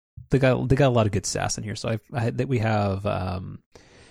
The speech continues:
quote, "According to Eater, astronomers discovered a dust cloud in the Milky Way made up of ethyl formate, the same chemical that, chemical that gives raspberries their flavor. This led people to wonder what space might taste like, and Coca-Cola aims to answer that question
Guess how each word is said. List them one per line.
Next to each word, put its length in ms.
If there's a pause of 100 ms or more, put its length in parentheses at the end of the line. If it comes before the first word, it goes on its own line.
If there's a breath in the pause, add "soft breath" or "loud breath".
(240 loud breath)
quote, 260
"According 300
to 80
Eater, 500
astronomers 480
discovered 380
a 20
dust 320
cloud 320
in 60
the 60
Milky 260
Way 180
made 220
up 180
of 380
ethyl 340
formate, 640
the 60
same 180
chemical 320
that, 140 (160)
chemical 380
that 100
gives 160
raspberries 500
their 80
flavor. 460
This 200
led 280
people 220
to 60
wonder 300
what 140
space 320
might 260
taste 260
like, 320
and 140
Coca-Cola 500
aims 260
to 100
answer 240
that 160
question 520